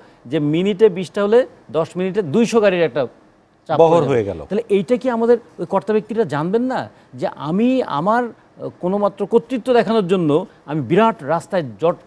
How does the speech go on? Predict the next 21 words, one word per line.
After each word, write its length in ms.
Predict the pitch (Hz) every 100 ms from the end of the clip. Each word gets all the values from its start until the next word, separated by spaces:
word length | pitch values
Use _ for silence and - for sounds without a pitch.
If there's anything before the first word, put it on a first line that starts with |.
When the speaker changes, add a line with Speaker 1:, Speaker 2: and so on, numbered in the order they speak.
| _
Speaker 1:
পাকিয়ে 260 | 165 127 165
ফেলতে 220 | 170 165
পারি 240 | 165 156
না? 140 | 170 220 _ _ -
এখন 280 | 214 262 294
আবার 160 | 285
বলছি 280 | 269 233 233
কি, 160 | 185 110 _ _ _ -
এই 140 | 208
যে 60 | 202
রোজার 240 | 214 220
সময়, 340 | 214 247 277 311 - _ _ _ _
ঈদের 260 | 190 190 226
আগে 300 | 202 233 262 - _ _ -
আর 160 | 165
কোনো 220 | 160 214 214
ওজন 320 | 190 196 185
স্কেল 240 | - 180
কাজই 340 | 165 165 147 127
করবে 260 | 123 98
না, 80 | 90